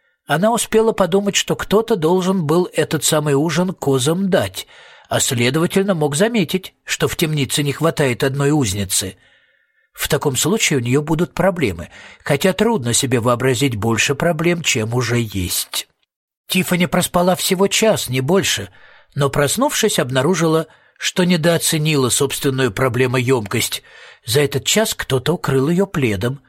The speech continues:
Что происходит? Ответ явился вместе с Престоном, который принёс поднос с варёными яйцами и жареным беконом. Яйца и бекон оказались с лёгким привкусом кофе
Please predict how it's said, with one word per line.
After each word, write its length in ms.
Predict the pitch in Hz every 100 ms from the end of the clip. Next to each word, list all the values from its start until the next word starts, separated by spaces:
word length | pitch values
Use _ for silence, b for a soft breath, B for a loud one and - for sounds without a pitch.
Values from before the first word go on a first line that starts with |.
| b b
Что 280 | - - 226
происходит? 800 | 247 269 - - 120 92 95 - _ _ _ _ _ _ _ _ _ _
Ответ 480 | 156 151 165 226 269
явился 500 | 214 185 202 220 -
вместе 380 | 156 160 - 135
с 60 | -
Престоном, 680 | - 196 208 - 190 185 170
который 400 | 147 135 127 110
принёс 360 | 123 123 123
поднос 480 | - 120 113 143 202
с 100 | -
варёными 400 | 117 117 107 107
яйцами 580 | 101 147 202 - 170 170 B B
и 100 | 139
жареным 480 | 117 131 120 117 113
беконом. 560 | 110 - 117 95 90 B B B B B B -
Яйца 440 | 110 131 120 -
и 20 |
бекон 340 | 113 120 202 220
оказались 500 | - 110 120 113 -
с 40 |
лёгким 340 | 131 104 120 101
привкусом 540 | 120 - 156 - 101
кофе 440 | - 104 110 170